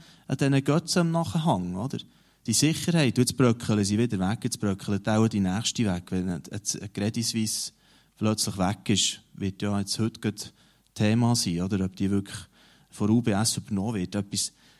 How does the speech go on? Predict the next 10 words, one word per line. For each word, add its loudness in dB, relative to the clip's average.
also -4
ich 4
meine, 4
das, -4
das -2
sind -2
Sachen, 0
wo, -4
wo -2
plötzlich 4